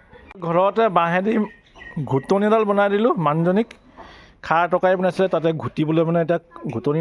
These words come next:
নাছিলে, এডাল বনাই দিলোঁ। কেনেকুৱা হৈছে কমেণ্ট এটা কৰি জনাব দেই। এয়া ভাড়াঘৰৰ বাৰীতে মোৰ শাহু মায়ে দিছিলে টেঙা মৰা পুলি। টেঙা মৰা পুলি মই লগাই পেলাই টেঙা মৰা ডাঙৰ ডাঙৰ হ'ল, দেখিছে?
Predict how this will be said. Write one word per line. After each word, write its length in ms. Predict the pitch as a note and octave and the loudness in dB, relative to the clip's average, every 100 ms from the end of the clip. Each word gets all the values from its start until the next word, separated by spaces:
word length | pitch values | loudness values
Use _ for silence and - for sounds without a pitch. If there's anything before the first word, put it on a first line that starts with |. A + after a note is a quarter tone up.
| D#3+ | -2
নাছিলে, 280 | - E3+ B3+ - _ _ _ - - - | 0 0 0 -4 _ _ _ -20 -14 -4
এডাল 160 | D3+ D3+ B2+ | -2 -2 -2
বনাই 200 | B2+ C3+ | 0 -2
দিলোঁ। 140 | B2+ A#2+ | -2 -4
কেনেকুৱা 260 | D3 D3+ D3+ | -4 -2 0
হৈছে 140 | C3+ B2 | -2 -2
কমেণ্ট 180 | C#3 | -2
এটা 80 | C#3 C#3+ | -2 -2
কৰি 100 | D3+ | -4
জনাব 200 | C#3+ D3 E3 | -2 -2 0
দেই। 140 | F3 D#3 A#2 - - _ _ _ _ _ - - | 0 -2 -6 -20 -20 _ _ _ _ _ -20 -6
এয়া 100 | E3+ D#3+ G#2 | -4 -4 -2
ভাড়াঘৰৰ 540 | B2 D3+ D3+ E3+ F#3+ D#3 | 0 0 -2 0 0 0
বাৰীতে 300 | C#3+ D3 E3+ F3+ D#3+ D3+ | -2 0 -2 -2 -4 -4
মোৰ 140 | D3+ F3+ D3 | -2 -2 -2
শাহু 200 | A#2+ C#3 | -4 -2
মায়ে 140 | D#3+ E3 | -2 -2
দিছিলে 240 | D3+ D3+ E3+ - | -2 -2 -4 -4
টেঙা 200 | C3 C#3 D3+ | -4 -2 -2
মৰা 120 | D#3 D3+ | -2 -4
পুলি। 140 | B2 A2+ | -8 -8
টেঙা 160 | C3 C#3 D3+ | -6 -4 -2
মৰা 100 | E3 | -4
পুলি 160 | D#3+ D#3 E3 | -2 -4 -2
মই 100 | E3 C#3+ | 0 0
লগাই 180 | C3 D3 | 0 -2
পেলাই 160 | D3+ D#3+ | -2 -2
টেঙা 180 | D3 C3+ C#3 | -4 -4 -4
মৰা 100 | D#3 C3+ | -4 -4
ডাঙৰ 180 | C3 D3 | -4 -4
ডাঙৰ 160 | D3 B2 | -4 -6
হ'ল, 80 | B2 | -8
দেখিছে? 240 | B2 C#3 | -10 -8